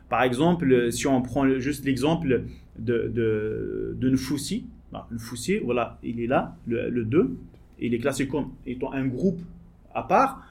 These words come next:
alors que Nfoussi, et c'est ce qui est parlé, bon, dans Djebel Nfoussa,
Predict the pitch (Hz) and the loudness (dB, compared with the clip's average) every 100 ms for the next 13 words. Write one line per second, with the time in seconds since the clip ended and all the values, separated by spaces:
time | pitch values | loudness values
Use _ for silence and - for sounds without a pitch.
0 | - 127 151 147 131 131 135 - 196 240 | -8 0 2 4 2 2 -4 -4 0 2
1 | - - 113 127 123 117 120 131 - - | 2 0 -6 -6 -4 -2 0 -2 -4 -10
2 | 117 104 98 107 104 107 110 117 - 175 | -12 -12 -12 -12 -8 -6 -6 -10 -4 -2
3 | 196 | -2